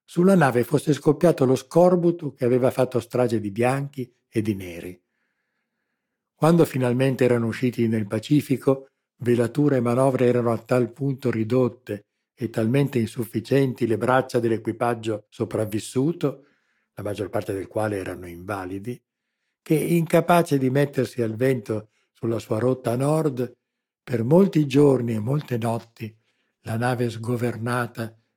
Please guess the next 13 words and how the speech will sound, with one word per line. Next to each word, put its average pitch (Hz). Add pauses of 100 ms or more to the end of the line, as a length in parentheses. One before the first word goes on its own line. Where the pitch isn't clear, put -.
(140)
derivò 120
a 117
nord-ovest, 101 (500)
finché 123
il 127
vento, 127 (200)
prima 127
gagliardo, 127 (340)
non 120
cadde 135
a 120
un 110
tratto 113